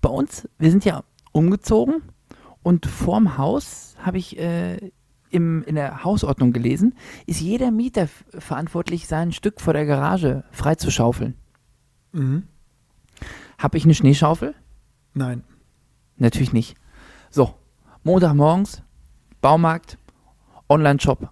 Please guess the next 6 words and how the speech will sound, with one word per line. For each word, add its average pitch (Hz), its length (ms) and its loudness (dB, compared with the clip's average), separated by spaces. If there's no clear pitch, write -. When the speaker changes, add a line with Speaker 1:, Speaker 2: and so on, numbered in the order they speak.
Speaker 1:
ausverkauft. - 680 -4
Klassisch, - 600 -6
natürlich. 123 480 -2
Dann, 190 240 0
zweiter 202 420 2
Weg, 208 300 -2